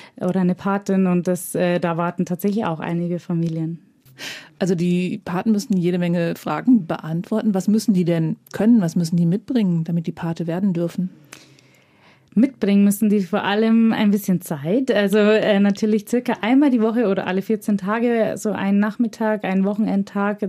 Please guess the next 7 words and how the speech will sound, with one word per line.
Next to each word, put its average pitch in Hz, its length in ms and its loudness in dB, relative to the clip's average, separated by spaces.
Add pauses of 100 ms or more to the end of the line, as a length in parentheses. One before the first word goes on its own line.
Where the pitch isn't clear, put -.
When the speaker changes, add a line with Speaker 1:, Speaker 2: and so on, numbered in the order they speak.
Speaker 1:
zur - 160 -4
Verfügung, 226 640 0
äh, 202 240 2
mitbringen 208 580 0
für 208 100 -6
die 190 100 -2
Kinder. 247 420 2